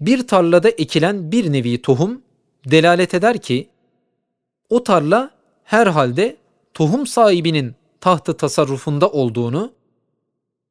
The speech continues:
hem o tohumu dahi tarla mutasarrıfının tahtı tasarrufunda olduğunu gösterir.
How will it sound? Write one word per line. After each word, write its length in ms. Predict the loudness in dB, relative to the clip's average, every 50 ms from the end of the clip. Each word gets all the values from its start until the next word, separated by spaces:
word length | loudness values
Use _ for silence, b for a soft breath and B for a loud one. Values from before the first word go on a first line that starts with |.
| _ _ _
hem 240 | -2 0 0 0 0 -2
o 140 | -2 -2
tohumu 400 | 2 2 2 2 2 0 0 2
dahi 380 | 2 2 2 2 -2 -4 -6 _ _ _ _ _ _ _ _ _ -10
tarla 340 | -2 -2 0 0 2 2 2
mutasarrıfının 960 | 0 0 -2 -2 -4 -2 0 -2 -2 0 -2 -4 -2 -2 0 0 0 -2 -4 _ _ _ _ _ _ _
tahtı 380 | -4 -2 -2 -2 -2 -4 -6 -4
tasarrufunda 760 | -4 -4 -4 0 -2 -2 -2 -2 -6 -6 -4 -2 2 2 2
olduğunu 460 | 2 2 -2 0 0 -2 -4 -4 -4
gösterir. 680 | -8 -10 -10 -10 -10 -10 -10 -10 -12 -16 -18 -20 -20 _